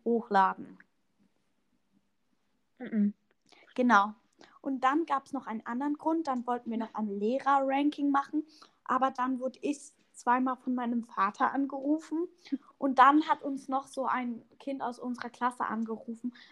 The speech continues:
Speaker 1: weil sie was Unwichtiges zu einer Konferenz haben, äh, wissen wollte. Genau.
Speaker 2: Ist so.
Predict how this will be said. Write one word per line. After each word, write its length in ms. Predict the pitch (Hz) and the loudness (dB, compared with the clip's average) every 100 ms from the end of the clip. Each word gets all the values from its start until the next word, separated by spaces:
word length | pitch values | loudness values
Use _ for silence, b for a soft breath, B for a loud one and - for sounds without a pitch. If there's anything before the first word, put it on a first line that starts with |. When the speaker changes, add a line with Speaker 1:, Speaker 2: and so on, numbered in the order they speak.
| - | -2
Speaker 1:
weil 220 | 220 233 | 0 0
sie 280 | 226 247 226 | -2 -2 -2
was 220 | 220 220 | -2 -4
Unwichtiges 840 | - 254 269 240 233 - 226 233 - | -2 -2 0 0 -2 -4 -4 -6 -4
zu 120 | - | -2
einer 220 | 226 214 | 0 -2
Konferenz 760 | - 214 - 208 190 196 - B B _ _ _ - | -2 -6 -4 -4 -4 -4 -8 B B _ _ _ -12
haben, 300 | - 180 - - | -4 -4 -4 -10
äh, 300 | 180 175 170 - | -8 -6 -8 -10
wissen 300 | 185 - 175 | -12 -10 -12
wollte. 400 | 175 - - 214 - _ _ _ - - | -12 -12 -12 -14 -18 _ _ _ -8 2
Genau. 340 | 208 185 - - _ _ _ _ 254 | 4 4 2 -2 _ _ _ _ -4
Speaker 2:
Ist 280 | 247 - | -4 -4
so. 280 | 247 226 233 | -2 0 -2